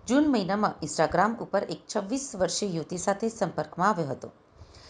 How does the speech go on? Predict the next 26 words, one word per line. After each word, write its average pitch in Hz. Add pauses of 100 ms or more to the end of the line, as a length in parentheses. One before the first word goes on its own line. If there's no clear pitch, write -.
(160)
શરૂઆતમાં 302
વાતચીત 170
બાદ 175
બંને 202
વચ્ચે 208
મિત્રતા 165
કેળવાઈ 151
હતી. - (600)
એકબીજા 185
સાથે 254
ચેટિંગ 196
દરમિયાન 180 (300)
રસિક 285
ચૌધરી 196
યુવતીને 214
લગ્નની 196
લાલચ 151
આપીને 165 (140)
પ્રેમ 214
સંબંધ 165
બાંધ્યો 151
હતો. - (680)
જેલ 277
સિપાહી 214
રસિક 202
ચૌધરીની 196